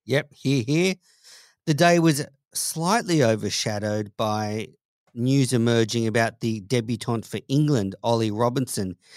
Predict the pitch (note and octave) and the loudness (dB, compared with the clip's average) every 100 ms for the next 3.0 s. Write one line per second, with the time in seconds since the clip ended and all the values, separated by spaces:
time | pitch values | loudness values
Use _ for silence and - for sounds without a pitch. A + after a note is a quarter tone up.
0 | - D#3+ C3+ A2+ C#3 C3 A#2+ A#2+ C#3+ C#3 | -8 -2 0 0 2 2 2 2 2 0
1 | C3 A#2+ D3+ - B2+ A#2 F#2+ - B2 B2 | 0 0 -2 -4 -4 -6 -6 -2 -2 0
2 | C3+ - - A2+ G#2+ - A2+ G#2+ - | -4 -8 -8 -6 -6 -8 -6 -6 -8